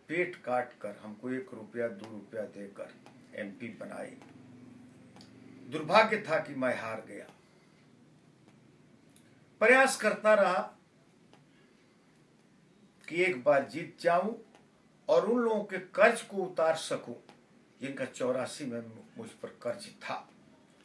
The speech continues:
आज मैं एनडीए का कुचायकोट विधानसभा क्षेत्र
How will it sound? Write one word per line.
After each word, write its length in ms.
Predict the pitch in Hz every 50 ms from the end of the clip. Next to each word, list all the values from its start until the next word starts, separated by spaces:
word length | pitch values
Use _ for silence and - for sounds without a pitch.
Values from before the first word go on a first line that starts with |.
| - - _ _ _ - - - - _ _ _ _ _ _ - _ _ -
आज 240 | 170 208 214 208 202
मैं 160 | 180 151 127 - - - - _ _ _ _ _ _ _ - - - - - - _ _ _ _ _ _ _ _ _ _ _ _ _ _ _ _ - _ _ _ _ _ - _ -
एनडीए 480 | 156 165 170 180 175 175 190 190 185 175
का 200 | 180 156 147 131 120 - - - _ _ _ _ _ _ _ _ - -
कुचायकोट 600 | 156 156 196 202 208 214 208 208 254 247 208 185
विधानसभा 600 | 175 180 139 139 151 156 156 151 - 151 131 135
क्षेत्र 500 | 135 131 - - 143 139 - - 117 -